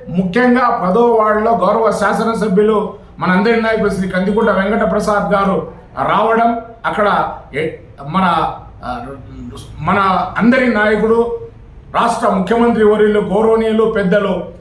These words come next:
శ్రీ నారా చంద్రబాబు నాయుడు గారి విగ్రహానికి, ఆ, పాలాభిషేకం, విగ్రహం చిత్రపటానికి పాలాభిషేకం చేసి,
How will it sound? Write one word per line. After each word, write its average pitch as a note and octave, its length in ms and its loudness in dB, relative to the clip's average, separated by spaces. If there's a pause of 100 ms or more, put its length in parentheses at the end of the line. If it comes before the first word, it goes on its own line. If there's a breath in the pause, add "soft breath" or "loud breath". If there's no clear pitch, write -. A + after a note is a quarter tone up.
శ్రీ F3+ 140 -2
నారా A3 460 0
చంద్రబాబు A#3 460 2
నాయుడు G#3+ 340 2
గారి G3 380 2
విగ్రహానికి, F#3 640 0 (640)
ఆ, D#3+ 80 -4
పాలాభిషేకం, G#3+ 800 0 (380 loud breath)
విగ్రహం G3+ 340 0
చిత్రపటానికి A3 840 0
పాలాభిషేకం G3+ 840 0
చేసి, A#3 440 0